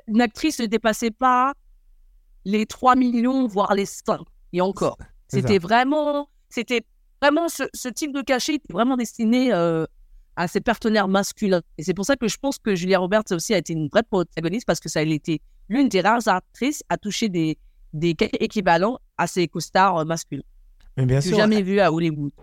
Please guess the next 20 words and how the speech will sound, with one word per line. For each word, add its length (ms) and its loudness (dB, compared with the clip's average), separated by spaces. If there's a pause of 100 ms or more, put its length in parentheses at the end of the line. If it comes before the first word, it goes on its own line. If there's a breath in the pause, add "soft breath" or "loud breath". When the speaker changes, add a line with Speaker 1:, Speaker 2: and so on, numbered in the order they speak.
(520)
Speaker 2:
Non, 80 0
non, 80 2
c'est 140 -2
jamais 220 4
vu. 120 2
Et 160 4
après, 260 2 (100)
elle 120 4
était 180 4
fière 260 2
de 60 4
le 80 4
dire 240 0
à, 280 2
à 100 0
tout 120 -2
le 40 2
monde, 220 0
à 60 -2
combien 540 2